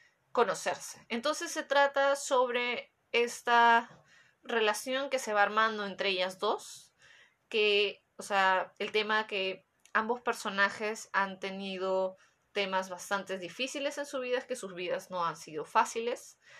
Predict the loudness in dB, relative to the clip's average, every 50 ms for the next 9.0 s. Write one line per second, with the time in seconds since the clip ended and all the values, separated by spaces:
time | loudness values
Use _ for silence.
0 | -20 -20 -20 -6 _ 4 4 4 4 4 2 0 0 0 -2 -2 -2 -2 -2 -2
1 | -4 -6 -6 -6 -4 -2 0 2 2 2 0 -2 _ _ _ _ _ _ _ _
2 | _ _ _ _ _ _ _ _ _ _ _ _ _ _ _ _ _ _ _ _
3 | _ 0 0 2 2 0 2 2 4 4 4 4 2 -2 _ -4 -2 -2 0 0
4 | 0 0 0 0 0 -2 -2 -2 -2 -2 0 4 4 6 6 4 4 0 0 2
5 | 2 4 4 2 0 -2 _ _ _ _ -14 -10 -8 -6 -2 -2 0 2 2 2
6 | 4 4 4 2 0 -2 -6 _ _ _ _ _ _ _ _ -6 -2 0 2 2
7 | 2 0 -2 -2 -2 -4 -4 -2 -2 -2 -2 -2 -2 -4 -6 -10 -10 -10 -12 -12
8 | -14 -14 -12 -10 -8 -8 -6 -6 -6 -6 -6 -6 -6 -6 -8 -8 -10 -14 -16